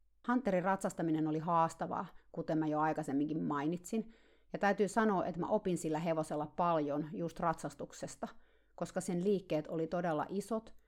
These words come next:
ja Hunter hermostui, jos siellä selässä ei istunut täysin keskellä ja juuri niin kuin piti. Lisäksi sitä oli varmaan ratsastettu sen elämässä todella paljon gramaaneilla,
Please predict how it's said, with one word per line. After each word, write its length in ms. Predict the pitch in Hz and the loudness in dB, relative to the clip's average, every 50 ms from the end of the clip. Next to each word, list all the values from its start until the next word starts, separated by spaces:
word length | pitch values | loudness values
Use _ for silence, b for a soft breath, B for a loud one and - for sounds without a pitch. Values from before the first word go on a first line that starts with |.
| _ _ _ - | _ _ _ -8
ja 80 | 160 165 | -4 -2
Hunter 360 | 208 196 185 - - 170 156 | 0 -2 -2 -4 -4 -6 -4
hermostui, 640 | 143 160 185 180 170 160 151 165 156 - - 202 - | -2 -2 0 0 2 2 0 0 -2 -4 -6 -6 -4
jos 160 | - 165 - - | -4 -6 -6 -4
siellä 160 | 175 151 151 | -4 -4 -4
selässä 400 | - 190 170 160 151 - - 160 | -2 -2 0 0 -2 -2 -2 -4
ei 160 | 135 - 165 | -2 -2 -2
istunut 400 | 170 - - 165 147 151 - - | -4 -4 -2 -2 -2 -2 -2 -2
täysin 400 | 175 165 160 156 151 139 143 151 | 0 0 2 2 0 0 -2 0
keskellä 520 | - 143 147 - - - 139 123 151 185 170 - - | 0 0 -2 -2 -4 -8 -6 -6 -6 -8 -10 -8 -6
ja 100 | 196 165 | -4 -2
juuri 320 | 170 175 170 165 156 143 | -2 -2 -2 0 0 0
niin 180 | 143 143 147 156 | 0 0 -2 -2
kuin 200 | - 143 - - - | -4 -6 -10 -8 -8
piti. 360 | 143 143 - - - - b b b b b b b b b b b - | -8 -8 -6 -8 -10 -10 b b b b b b b b b b b -2
Lisäksi 320 | 220 220 - 254 - - | -2 0 0 0 -2 0
sitä 180 | - 202 - 185 | -2 0 0 2
oli 140 | 175 170 165 | 2 2 2
varmaan 360 | 185 180 180 170 160 156 156 | 2 2 2 0 0 0 0
ratsastettu 580 | 175 175 175 - - 165 - 165 151 - - - | 0 0 0 0 -4 -8 -6 -8 -10 -10 -12 -12
sen 200 | - 180 147 160 | -6 -4 -4 -2
elämässä 440 | 165 170 165 156 147 160 - - - - - - | 0 0 0 0 -2 -4 -6 -10 -12 -12 -10 -6
todella 300 | 185 175 180 165 151 147 | -4 -2 0 0 -2 -2
paljon 260 | - 143 139 147 143 147 | -2 -2 -2 -2 -2 -2
gramaaneilla, 760 | - 165 160 160 160 147 131 - - - 113 110 - 196 202 | -2 0 0 2 2 0 -2 -2 -4 -4 -4 -4 -4 -4 -4